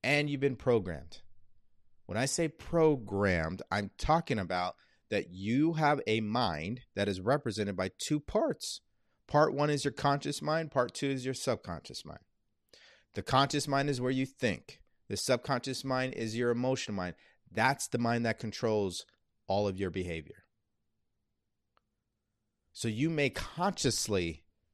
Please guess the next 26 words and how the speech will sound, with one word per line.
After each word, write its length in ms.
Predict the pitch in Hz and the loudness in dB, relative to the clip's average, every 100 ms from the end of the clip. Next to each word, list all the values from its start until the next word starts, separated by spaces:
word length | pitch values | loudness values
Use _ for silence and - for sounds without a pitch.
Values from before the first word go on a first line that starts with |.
| _ _ _ _ _ - | _ _ _ _ _ -20
know, 500 | - 90 90 80 139 - _ _ _ _ - | -10 -6 -4 -6 -8 -12 _ _ _ _ -6
but 100 | 107 | -2
on 80 | 101 | -2
a 80 | |
subconscious 800 | 92 - 131 131 139 135 139 127 | -4 0 0 0 -4 -4 -4 -6
mind 260 | 131 131 131 | -2 -2 0
level, 340 | 135 135 135 127 | -2 0 -2 -4
you 180 | 104 117 | -8 -4
don't 340 | 113 127 - | 0 -2 -4
know. 260 | 85 - _ _ _ - | -12 -16 _ _ _ -4
That's 240 | 110 - | -4 0
why 220 | 113 107 - | 0 0 0
your 220 | 107 98 | 0 2
actions 420 | 92 98 95 90 | 0 -2 -8 -8
haven't 300 | 95 90 82 | -8 -8 -10
changed. 420 | 110 104 - - _ _ _ _ _ _ _ _ _ _ _ _ _ _ _ _ | -10 -12 -14 -20 _ _ _ _ _ _ _ _ _ _ _ _ _ _ _ _
Again, 400 | 110 101 147 107 - _ _ _ | -6 2 2 2 -4 _ _ _
most 260 | 90 104 - | -8 -6 -6
people 220 | 113 98 | -6 -4
don't 220 | 90 95 | -4 -4
even 180 | 101 101 | -4 -4
know 140 | 104 110 | -4 -2
what 100 | 113 | -2
I 80 | |
just 260 | 110 127 - | -2 -4 -4
said. 240 | 160 123 | -4 -4